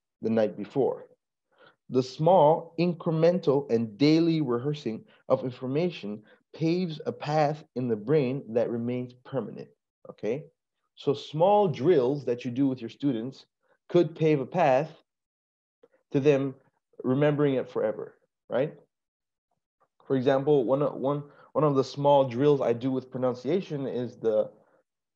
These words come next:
T H sound, right? So I have a few, a chart where we have voiced T H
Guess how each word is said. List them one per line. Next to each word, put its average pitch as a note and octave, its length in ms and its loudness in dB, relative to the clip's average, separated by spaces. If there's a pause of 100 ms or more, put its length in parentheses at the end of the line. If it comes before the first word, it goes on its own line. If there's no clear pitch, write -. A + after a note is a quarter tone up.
(120)
T D#3 260 -4
H C3+ 380 0
sound, B2+ 580 -4
right? G2 340 -2 (200)
So A2+ 420 -4 (240)
I A2+ 80 -6
have B2 180 0
a A2+ 60 -8
few, - 240 -14
a - 100 2
chart C#3+ 460 0 (380)
where A2+ 100 -6
we B2+ 100 0
have A#2 160 0
voiced C#3 500 2 (540)
T C#3+ 220 -6
H D3+ 360 -2